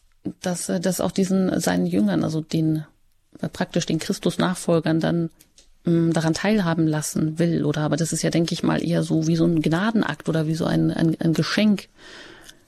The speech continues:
diese Erkenntnis zu haben. Ja, oder es ist nicht, nicht eine Erkenntnis, sondern, äh, wahrscheinlich wie der Heilige Geist, der in, in einem ausgegossen ist und dass einem das dann in einem so,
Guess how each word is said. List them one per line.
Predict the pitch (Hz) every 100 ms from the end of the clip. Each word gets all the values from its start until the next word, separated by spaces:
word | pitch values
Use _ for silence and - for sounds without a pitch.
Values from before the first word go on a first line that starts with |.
| _ -
diese | - 160 156
Erkenntnis | 151 - 170 170 208 214 196 -
zu | - 175
haben. | 165 185
Ja, | 175 160
oder | 156
es | 151
ist | 160 165
nicht, | 175 -
nicht | 180 -
eine | 170
Erkenntnis, | 156 - 185 220 214
sondern, | 185 185 180
äh, | - - - -
wahrscheinlich | 170 - 175 165
wie | 180
der | 170
Heilige | 170 185 180
Geist, | 180 185 -
der | 185
in, | 175 175 180
in | - 170
einem | 170 175 170 170 - - - _ _
ausgegossen | - 185 - 196 - 139 - 160 -
ist | 180 - -
und | 165 151
dass | 156 -
einem | - 156 156
das | 156
dann | - 165 170
in | 170
einem | 160 165 165
so, | 156 160